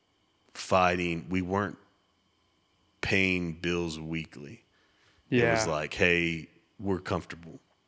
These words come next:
Speaker 1: And so that's probably the most aha moment that I've ever had of, like, "Hey, you're not living paycheck to paycheck. Hey, we bought," you know.
Speaker 2: Mm-hmm.
Speaker 1: Or I guess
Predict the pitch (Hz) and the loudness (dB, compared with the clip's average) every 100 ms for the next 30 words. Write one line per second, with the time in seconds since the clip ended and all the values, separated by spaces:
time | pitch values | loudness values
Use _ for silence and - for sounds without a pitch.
0 | - 87 - 90 101 113 - 101 92 85 | -10 -4 0 4 4 4 2 4 4 0
1 | 87 90 92 90 - - - - - - | -2 2 4 4 0 -6 -18 -20 -20 -6
2 | - 101 104 90 95 87 85 85 82 78 | 4 4 4 2 0 0 -2 -2 -2 -4
3 | 80 78 76 76 _ - 85 85 82 82 | -6 -8 -10 -14 _ -4 0 2 2 0
4 | - - _ _ _ _ - - 110 101 | -8 -20 _ _ _ _ -4 6 6 8
5 | 95 104 98 104 90 107 92 90 - 95 | 4 2 2 0 2 2 2 -2 -2 0
6 | 92 - 90 80 - _ _ _ _ _ | 2 0 -2 -4 -12 _ _ _ _ _
7 | _ _ _ - 117 110 104 101 92 98 | _ _ _ 2 4 4 2 0 2 0
8 | 92 - 101 95 85 80 98 _ _ _ | 0 -6 -6 -4 -4 -6 -12 _ _ _
9 | - 127 123 123 120 110 123 139 107 | 0 2 2 0 0 4 6 6 4